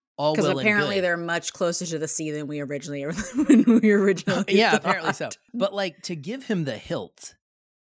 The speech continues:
Speaker 1: i-, i-, as a way of, like, showing him that he can be forgiven, I just,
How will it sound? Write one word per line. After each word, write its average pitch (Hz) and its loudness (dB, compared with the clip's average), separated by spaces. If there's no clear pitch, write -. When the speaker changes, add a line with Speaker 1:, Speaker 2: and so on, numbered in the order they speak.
Speaker 1:
i-, 185 -8
i-, 156 -6
as 160 0
a 147 2
way 147 -2
of, 127 -4
like, 107 -8
showing 147 -4
him 120 -8
that 160 -6
he 143 -6
can 143 -4
be 127 -4
forgiven, 127 -6
I 143 -4
just, 147 -6